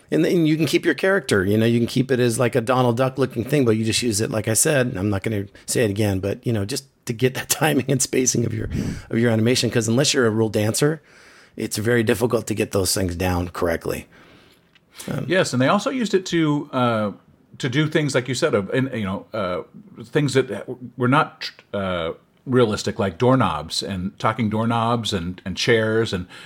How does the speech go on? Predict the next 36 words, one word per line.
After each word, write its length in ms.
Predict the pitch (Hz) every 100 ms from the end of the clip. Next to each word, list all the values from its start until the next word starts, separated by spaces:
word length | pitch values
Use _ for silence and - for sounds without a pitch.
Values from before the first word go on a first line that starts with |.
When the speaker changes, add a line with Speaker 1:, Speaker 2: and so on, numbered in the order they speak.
| -
Speaker 2:
they 80 | 113
used, 480 | 120 151 143 - - - _ -
uh, 340 | 107 101 95 -
those 220 | 127 127
things 180 | 135 131
to 120 | 127
actually 360 | 120 123 120 -
animate, 560 | 131 151 110 95 95
or 100 | 101
used 240 | 110 131 123
as 100 | 95
a 40 |
basis 400 | 78 120 135 101
to 120 | 113
animate 460 | 110 117 101 95 -
those, 320 | 95 90 - -
those 320 | 101 92 - -
type 200 | 123 98
of, 180 | 85 - _ -
uh, 280 | 87 87 82 - - _ -
objects 340 | 120 107 101
that 80 | -
would 100 | 92
come 140 | - 107
to 80 | 92
life, 300 | 101 95 87
and 280 | 87 80 -
which 180 | 95 92
is 80 | 82
Disney's 500 | - 113 95 87 -
kinda 200 | 98 80
known 240 | 90 85
for, 220 | - 73
especially 420 | 78 135 147 117
in, 160 | 85 85 - - - - -
um, 400 | 85 80 76